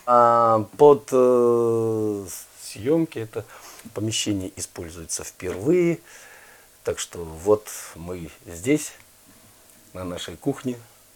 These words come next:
на студийной, вместе с вами.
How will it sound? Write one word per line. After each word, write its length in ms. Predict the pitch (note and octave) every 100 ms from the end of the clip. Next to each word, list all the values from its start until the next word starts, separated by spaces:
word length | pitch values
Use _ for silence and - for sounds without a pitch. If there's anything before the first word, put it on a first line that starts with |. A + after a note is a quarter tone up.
| _ -
на 80 |
студийной, 680 | F#2 - G#2+ G#2+ G#2+ G2 F#2+ - - - - - - _ _ _ -
вместе 400 | F#2+ F#2+ - -
с 120 | -
вами. 340 | A#2+ C#3+ C#3